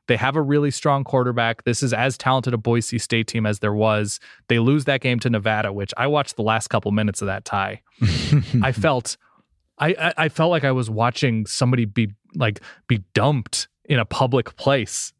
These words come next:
Speaker 1: the, the last four minutes of that game with missing those field goals. But ultimately, no, I think Oregon was the right team to, to try and challenge Auburn, and they were right there for good reason.
Speaker 2: Final question, which maybe we can get to at the end.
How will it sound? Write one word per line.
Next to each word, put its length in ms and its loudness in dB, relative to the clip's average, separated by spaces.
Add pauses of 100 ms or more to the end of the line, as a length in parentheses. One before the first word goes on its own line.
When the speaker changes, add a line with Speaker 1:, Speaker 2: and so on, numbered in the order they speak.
Speaker 1:
the, 140 2
the 200 0
last 320 0
four 240 0
minutes 280 0
of 40 -2
that 220 0
game 300 -2 (260)
with 100 -2
missing 320 0
those 180 -2
field 240 0
goals. 180 -4
But 140 2
ultimately, 460 0
no, 220 0 (260)
I 100 2
think 160 2
Oregon 300 2
was 140 0
the 100 -2
right 240 0
team 260 0
to, 200 0
to 180 -8
try 260 0
and 140 -2
challenge 400 -2
Auburn, 440 0
and 200 0
they 60 2
were 140 2
right 260 0
there 200 0
for 140 -6
good 200 -4
reason. 340 -8 (960)
Speaker 2:
Final 340 0
question, 560 2
which 180 0
maybe 220 4
we 140 2
can 120 -6
get 180 2
to 120 2
at 100 0
the 160 0
end. 340 -8